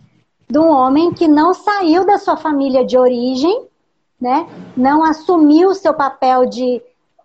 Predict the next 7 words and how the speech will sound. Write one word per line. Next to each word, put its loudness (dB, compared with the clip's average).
homem 0
daquela, -4
dessa -8
nova 0
família. -6
E 0
eu 2